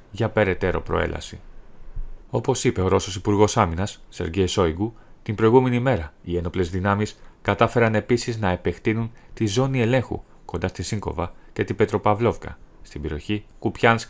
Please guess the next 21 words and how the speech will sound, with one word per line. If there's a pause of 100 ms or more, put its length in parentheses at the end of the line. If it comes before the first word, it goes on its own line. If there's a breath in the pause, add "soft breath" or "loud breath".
(120)
της
περιοχής
Χάρκοβο. (840)
Σύμφωνα
με
την
καθημερινή
έκθεση
του
τμήματος, (160)
οι
απώλειες
των
ουκρανικών
ενόπλων
δυνάμεων (340)
κατά
τη
διάρκεια
βομβαρδισμών
πυροβολικού